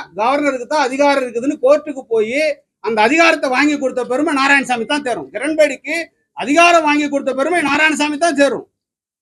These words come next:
அவர் தான் கோர்ட்டுக்கு போய் கவர்னருக்கு தான் அதிகாரம் இருக்குதுன்னு வாங்கிட்டு வந்தார். அதாவது அவங்க யார்? அவங்க,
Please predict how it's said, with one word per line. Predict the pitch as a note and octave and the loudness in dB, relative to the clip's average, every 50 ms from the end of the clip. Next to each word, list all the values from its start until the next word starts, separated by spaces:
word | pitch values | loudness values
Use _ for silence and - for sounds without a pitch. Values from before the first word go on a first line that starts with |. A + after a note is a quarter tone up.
| _ _ _ _ _ _ _ _ _ _ _ _ _ _ _ _ _ _ _ _ _ _ _ _ _ _ _ _ _ _ _ _ _ _ | _ _ _ _ _ _ _ _ _ _ _ _ _ _ _ _ _ _ _ _ _ _ _ _ _ _ _ _ _ _ _ _ _ _
அவர் | F#3+ B3 C#4+ E4 | 2 4 4 4
தான் | F#4 F#4 E4 | 4 4 6
கோர்ட்டுக்கு | D#4+ E4 E4+ E4+ E4+ D#4 D4 | 6 6 6 2 -2 -4 -2
போய் | C#4+ C#4 C4 C#4 E4 F#4+ G4+ G4 - _ _ _ | -2 0 0 0 0 -2 -2 -4 -10 _ _ _
கவர்னருக்கு | - G#3 B3+ D#4 D#4+ D#4 D4+ D4 D4+ | -4 -2 -2 0 0 -2 -2 0 2
தான் | F4 E4 C#4+ | 2 2 4
அதிகாரம் | D4 D4 D4 C#4 C4+ | 2 2 2 2 2
இருக்குதுன்னு | B3+ B3 C#4 F4 F#4 E4+ | 0 -4 -2 -2 -2 0
வாங்கிட்டு | C#4+ C#4+ C#4+ C#4 B3+ A3+ | 0 0 0 0 0 -2
வந்தார். | F#3+ F3 D3 - _ _ _ _ _ _ _ _ _ _ _ _ _ _ _ _ _ _ _ _ _ _ _ _ _ _ | -2 -4 -6 -8 _ _ _ _ _ _ _ _ _ _ _ _ _ _ _ _ _ _ _ _ _ _ _ _ _ _
அதாவது | - E3+ F#3+ G3 F3+ E3+ E3+ F3 | -2 0 2 2 2 2 0 0
அவங்க | E3+ E3 E3 D#3+ D#3+ | 0 -2 -2 -2 -2
யார்? | D#3 D#3+ F3+ F3+ F3+ | 0 0 0 -2 -2
அவங்க, | D#3 C#3+ C3 A#2+ A2 | -2 -2 -4 -4 -8